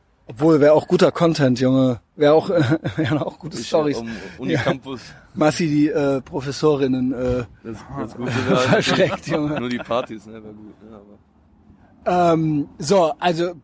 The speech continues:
Speaker 1: ihr ja getrennt dann auf dem Bau zunächst mal, ne?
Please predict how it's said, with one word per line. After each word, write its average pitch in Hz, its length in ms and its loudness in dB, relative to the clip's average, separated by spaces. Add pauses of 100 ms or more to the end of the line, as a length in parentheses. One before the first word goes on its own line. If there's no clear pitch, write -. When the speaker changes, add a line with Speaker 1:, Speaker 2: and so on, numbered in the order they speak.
(140)
Speaker 1:
ihr 185 200 2
ja 208 140 4
getrennt 180 480 -2
dann 139 120 -2
auf 127 140 -10
dem 131 100 -18
Bau 127 200 -10
zunächst 131 480 -14
mal, 120 160 -18
ne? 156 300 -10